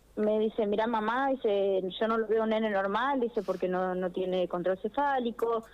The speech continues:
eh, no, no ti-, no tiene movimiento en su, en sus piernas, en sus bracitos". Así que dice, "Te lo voy a mandar a la neuróloga".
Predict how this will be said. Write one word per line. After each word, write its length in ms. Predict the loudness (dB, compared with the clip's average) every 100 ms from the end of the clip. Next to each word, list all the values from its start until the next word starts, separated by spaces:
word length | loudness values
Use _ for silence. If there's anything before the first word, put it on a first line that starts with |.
| -20 -20 -6 0
eh, 500 | 2 4 4 2 0
no, 160 | 0 -2 -2
no 180 | -4 -2
ti-, 160 | -2 0
no 160 | 0
tiene 180 | 0 0
movimiento 520 | 0 0 0 0 -2
en 40 | -2
su, 420 | -4 -4 -2 -4 -4
en 100 | -4
sus 140 | -4 -6
piernas, 500 | 0 0 2 0 -4
en 60 | -4
sus 100 | -2
bracitos". 720 | -4 -2 0 0 2 0 -2 -6 -20 -20 -20 -20 -6
Así 240 | -4 -2 0
que 120 | 2
dice, 280 | 2 0 0
"Te 100 | 2
lo 60 |
voy 100 | 2
a 60 | 2
mandar 260 | 2 0
a 100 | 2
la 60 | 2
neuróloga". 560 | 2 2 2 0 -2